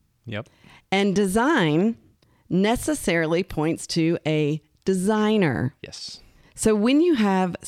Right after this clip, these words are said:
Speaker 2: so what specified complexity means is, we're just gonna say a letter of the alphabet is, is specified.
Speaker 1: Mm-hmm.
Speaker 2: An A is a specific specified letter of the alphabet.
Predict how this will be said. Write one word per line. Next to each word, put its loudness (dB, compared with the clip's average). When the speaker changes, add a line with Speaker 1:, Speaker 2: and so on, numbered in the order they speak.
Speaker 2:
so 0
what 0
specified 0
complexity 0
means 0
is, -2
we're 0
just -2
gonna -2
say -2
a 0
letter 0
of -2
the -2
alphabet -2
is, 0
is 0
specified. -4
Speaker 1:
Mm-hmm. -6
Speaker 2:
An 2
A 0
is -2
a 0
specific -4
specified -4
letter 0
of -2
the -4
alphabet. -4